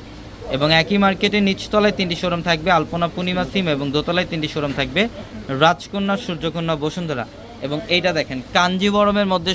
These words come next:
সবচেয়ে লেটেস্ট একটা ডিজাইন এটা, যেটা সম্পূর্ণ বডিটার মধ্যে স্টোনের কাজ করা থাকবে, ন্যানো স্টোনের কাজ করা থাকবে, সিকোয়েন্সের কাজ করা থাকবে সম্পূর্ণ বডিটার মধ্যে, স্টোন এবং সিকোয়েন্স দিয়ে কাজ করা থাকবে। এটা দেখেন, এটাও সুন্দর,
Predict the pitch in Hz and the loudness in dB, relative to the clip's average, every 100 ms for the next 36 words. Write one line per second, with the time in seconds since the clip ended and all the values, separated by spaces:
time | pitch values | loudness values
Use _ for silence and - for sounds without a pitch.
0 | - 220 190 - - - 226 220 196 170 | -2 -2 -2 -6 -8 2 2 2 2 2
1 | 170 196 - 175 165 147 147 143 151 220 | 2 0 0 -2 0 0 0 0 2 2
2 | - - - - - 156 185 180 190 180 | 2 -12 -14 -14 -2 2 2 2 4 2
3 | 165 202 202 196 151 160 165 180 185 180 | 2 0 2 2 4 4 2 -2 -2 -2
4 | 185 - - 196 185 190 156 - 139 120 | -4 -6 0 2 4 2 -2 -2 -4 -2
5 | 127 127 120 143 147 165 165 - 180 175 | -4 -4 -6 0 0 0 -2 0 0 2
6 | 156 - 151 143 143 147 220 - - - | 0 0 -2 -2 -2 -2 -4 -4 -16 -16
7 | - - - - 208 208 220 202 202 170 | -16 -16 -14 -2 -2 4 4 4 0 0
8 | 147 - 151 160 151 170 180 175 175 180 | -2 -2 -4 -4 -8 -6 -4 -4 -4 -4
9 | 156 147 143 151 131 123 110 - - - | -2 -2 -2 -6 -4 -6 -8 -14 -14 -14
10 | - - - - - - - - 190 185 | -14 -16 -16 -16 -14 -16 -16 -2 4 4
11 | 190 170 - 165 170 165 156 143 127 - | 4 -2 -4 -2 0 0 0 0 -2 -2
12 | 127 123 127 151 156 143 131 131 135 147 | -2 -2 2 2 4 2 2 2 2 0
13 | 143 127 | -2 -6